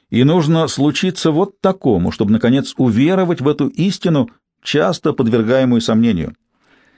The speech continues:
Грейс подобных умозаключений не разделяла, к удивлению Майлза, потому что мать всегда говорила: "Рука Господня видна во всём, что происходит вокруг". Но на сей раз она была тверда.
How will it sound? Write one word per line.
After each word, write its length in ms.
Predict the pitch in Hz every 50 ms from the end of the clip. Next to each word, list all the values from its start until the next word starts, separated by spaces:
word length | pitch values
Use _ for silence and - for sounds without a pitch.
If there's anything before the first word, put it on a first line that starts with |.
| _ _ _ _ _ _ _ _ _ _ _ _ _ -
Грейс 380 | - - 104 120 143 156 147 -
подобных 480 | - 123 120 131 131 123 127 117 -
умозаключений 760 | 127 120 120 104 113 - 113 - - - 127 120 117 113 113
не 120 | 110 113
разделяла, 640 | 110 110 98 92 107 104 117 139 156 147 104 80 78 - _ _ _ _ _ _ _ _ _ _
к 60 | -
удивлению 440 | 98 90 104 107 107 92 92 95 98
Майлза, 440 | 95 92 85 80 76 73 78 80 85
потому 300 | - - - 98 101 101
что 160 | - - 98
мать 160 | 101 101 -
всегда 320 | - - 98 87 85 98 95
говорила: 540 | 104 113 123 123 135 135 127 127 127 117 _ _ _ _ _ -
"Рука 380 | - 92 98 - - 113 120
Господня 560 | 117 117 113 - - - 117 110 104 101 104
видна 260 | 101 101 95 107 107 98
во 140 | 95 101
всём, 360 | 92 - - - 110 127 139 135
что 180 | - - 131
происходит 500 | - 127 127 117 - - 123 117 117 -
вокруг". 360 | 117 113 - 120 120 110 - _ - - - - - - - - _ _ _ _ _ _ -
Но 240 | - 98 120 135 143 143
на 140 | 151 151 139
сей 200 | - - 170 165
раз 180 | 156 151 -
она 160 | 151 143 143 139
была 200 | 139 143 139 135
тверда. 460 | 143 147 143 135 135 117 87 78